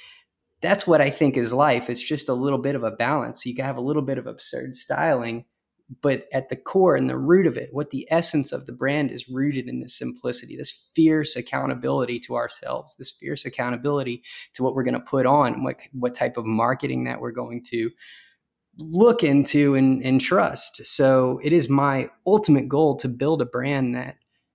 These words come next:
is based on that fierce accountability, whether it be from the internal team to the products that we're putting on people's feet. Um, that's where I've grown in the past year, is wondering if that idea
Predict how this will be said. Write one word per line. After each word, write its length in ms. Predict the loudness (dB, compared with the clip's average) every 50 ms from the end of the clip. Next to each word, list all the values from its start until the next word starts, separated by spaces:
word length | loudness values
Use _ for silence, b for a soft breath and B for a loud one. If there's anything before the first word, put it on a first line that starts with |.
| _ 0
is 160 | 0 0 0
based 420 | -2 -2 0 0 0 -2 0 0
on 140 | 0 0 2
that 200 | 0 -2 -4 -4
fierce 280 | -4 -2 -2 -2 -2 -6
accountability, 680 | -6 -4 -4 -2 -2 -4 -2 -2 -2 -2 -2 -2 -4 -4
whether 260 | -2 -4 -4 -4 -6
it 100 | -6 -6
be 120 | -8 -8
from 180 | -6 -4 -4 -2
the 100 | -2 0
internal 440 | 0 0 0 0 0 0 0 -2 -2
team 380 | -2 -2 2 2 4 4 2 0
to 100 | -4 -8
the 80 | -8
products 460 | -4 -2 0 0 0 0 -2 -4 -4 -4
that 120 | -4 -4
we're 120 | -4 -4
putting 180 | -4 -6 -4 -4
on 100 | -6 -8
people's 320 | -8 -12 -16 _ -10 -12
feet. 360 | -4 0 0 0 0 0 -8 B B B B B B B B B B 0
Um, 500 | 2 4 4 4 4 4 2 0 -2 -6 _ _ _ _ _ _ -8
that's 380 | -6 -2 -2 -2 -2 -2 0 2
where 200 | 6 6 6 6
I've 220 | 6 2 0 2
grown 320 | 2 2 4 4 4 4 4
in 80 | 2
the 80 | 0 -2
past 460 | -2 -4 -4 -2 -2 -4 -6 -6 -4
year, 400 | -2 0 0 0 0 -2 -4 B B B B B -2
is 180 | 0 0 0 0
wondering 640 | -4 0 2 2 4 4 4 6 6 6 6 4
if 140 | 2 0 -4
that 200 | -6 -6 -4 -4
idea 760 | -2 -2 -2 -2 -4 -6 -8 -8 -6 -4 -4 -4 -6 -8 -10